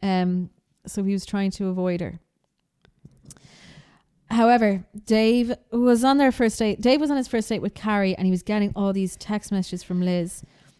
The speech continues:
Liz claimed she had something to get something from his apartment that she had left there and needed immediately.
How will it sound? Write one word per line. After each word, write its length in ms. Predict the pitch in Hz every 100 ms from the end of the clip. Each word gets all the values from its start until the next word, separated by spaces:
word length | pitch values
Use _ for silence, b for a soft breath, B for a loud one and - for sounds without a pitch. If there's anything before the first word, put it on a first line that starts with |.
| -
Liz 320 | 202 226 240
claimed 280 | - 214 202
she 100 | 202
had 100 | 190
something 480 | 208 202 196 185 175 -
to 80 |
get 320 | - 208 220 -
something 240 | 202 196
from 140 | 196
his 100 | 185
apartment 680 | 185 - 220 214 - 190 -
that 100 | 185
she 120 | -
had 100 | 185 185
left 280 | 185 190
there 140 | 196 190
and 140 | 185
needed 280 | 185 185 175 -
immediately. 800 | 175 180 190 196 180 - -